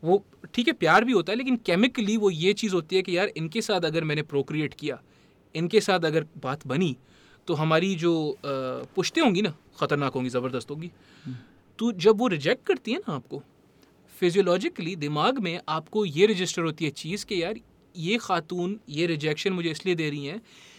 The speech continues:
Speaker 1: कि
Speaker 2: कि
Speaker 1: मेरे
Speaker 2: आप इस
Speaker 1: अंदर,
Speaker 2: लायक नहीं हैं।
Speaker 1: मेरे अंदर ऐसी कोई चीज़ लायक ही नहीं है इस चीज़
Speaker 2: बिल्कुल।
Speaker 1: के कि मैं, मैं इसको फॉरवर्ड करूँ।
Speaker 2: बिल्कुल।
Speaker 1: तो इस चीज़ को seriously अगर नहीं लेते ना,
Speaker 2: हम्म।
Speaker 1: हमारे ज-, हमारे दिमाग में नहीं होता, तो अभी तक यहाँ पे नहीं बैठे हुए होते हम।
Speaker 2: ये तो है।
Speaker 1: स-, seriously लेने वाली बात है ये।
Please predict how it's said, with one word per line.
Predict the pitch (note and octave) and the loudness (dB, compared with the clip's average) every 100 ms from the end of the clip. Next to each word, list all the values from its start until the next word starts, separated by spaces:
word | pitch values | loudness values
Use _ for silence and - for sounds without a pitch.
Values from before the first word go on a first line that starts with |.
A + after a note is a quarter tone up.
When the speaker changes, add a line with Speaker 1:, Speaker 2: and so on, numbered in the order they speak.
| - - | -16 -6
Speaker 1:
कि | F3+ | -2
Speaker 2:
कि | |
Speaker 1:
मेरे | E3 F3 | 2 4
Speaker 2:
आप | C4+ A3 | 6 4
इस | D#3+ | 2
Speaker 1:
अंदर, | C3+ | 0
Speaker 2:
लायक | A#2+ B2 A#2 | 0 0 -2
नहीं | A2 | -8
हैं। | A2 - | -8 -8
Speaker 1:
मेरे | G3 A3+ | 0 4
अंदर | C4 B3+ | 6 6
ऐसी | C4+ C4 | 4 4
कोई | C#4 | -2
चीज़ | A#3 C#4+ F3+ | -2 -2 -2
लायक | D3+ A#3+ - | -2 -2 -2
ही | F4+ | 0
नहीं | F4 B3+ | 2 4
है | G#3+ | 2
इस | D3 F#3+ A#3 | 2 0 -2
चीज़ | A#3 | -2
Speaker 2:
बिल्कुल। | G3 - | -4 -2
Speaker 1:
के | G3+ | 0
कि | |
मैं, | G#3+ G3+ - | 2 2 0
मैं | F3 F3+ | 0 0
इसको | - A3+ | 2 0
फॉरवर्ड | - D#3+ D3+ - | 2 4 4 2
करूँ। | C3 - - _ _ B2+ | -4 -10 -18 _ _ -8
Speaker 2:
बिल्कुल। | A#2+ A#2+ B2+ | -8 -10 -6
Speaker 1:
तो | A#3 | -6
इस | - B3 - | -2 -2 0
चीज़ | B3+ | -4
को | - C4 | -2 -8
seriously | - F3 G#3 - B3+ | -6 -4 -4 -4 -2
अगर | A3 A#3 | 0 -2
नहीं | D3+ C3+ D4+ | -2 -2 0
लेते | F4 F3 E3 | 0 -4 -8
ना, | C4+ G3+ _ | -10 -10 _
Speaker 2:
हम्म। | C3 A#2+ - _ _ _ - | -12 -12 -16 _ _ _ -8
Speaker 1:
हमारे | D3+ D#3+ | -4 -2
ज-, | F3 E3+ - | -2 -4 -2
हमारे | E3 E3+ F3+ | -2 -2 -4
दिमाग | D#3 D#3 E3+ | -6 -2 -2
में | G3 F3 | 0 0
नहीं | G#3 | -2
होता, | D#3 C3+ - - - | -2 -8 -14 -16 -6
तो | |
अभी | G3+ A#3 | -2 -2
तक | B3+ | -2
यहाँ | F#3+ F#3+ | -4 -4
पे | G#3 | -2
नहीं | A3 | -2
बैठे | B2 C3 | -4 -8
हुए | A#2 | -12
होते | - | -14
हम। | D3 D3+ - _ _ _ _ - - _ _ C3 | -18 -18 -20 _ _ _ _ -20 -20 _ _ 0
Speaker 2:
ये | |
तो | C3+ A#2+ | 0 -2
है। | |
Speaker 1:
स-, | A2+ | -6
seriously | F3 A#3 A#3+ | -2 0 2
लेने | B3+ B3 | 2 4
वाली | B3 G#3+ | 4 2
बात | C#3+ - | -2 -4
है | |
ये। | B2+ | -8